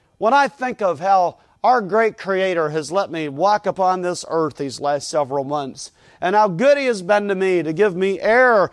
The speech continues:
and to give me water and to give me good grass to eat, and now to think I can be sacrificed in His worship. I am blessed beyond all <laughs> measure. There was no little lamb thinking that way. There, there, there was no, uh, there was no reasoning going on. They did not reason.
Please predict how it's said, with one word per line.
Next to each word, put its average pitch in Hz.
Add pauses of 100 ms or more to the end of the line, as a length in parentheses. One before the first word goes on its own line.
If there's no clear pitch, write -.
(160)
and 196
to 202
give 208
me 196
water 214
and 170
to 185
give 196
me 202
good 214
grass 208
to 165
eat, 175 (200)
and 180
now 262
to 233
think 240
I 226
can 214
be 214
sacrificed 160
in 143
His 180
worship. 170 (240)
I 277
am 226
blessed 226
beyond 220
all 196
<laughs> 190
measure. 190 (220)
There 269
was 339
no 269
little 180
lamb 160
thinking 147
that 127
way. 139 (500)
There, 262
there, 214
there 233
was 262
no, 240 (360)
uh, 165
there 233
was 240
no 240
reasoning 185
going 160
on. 175
They 233
did 254
not 208
reason. 175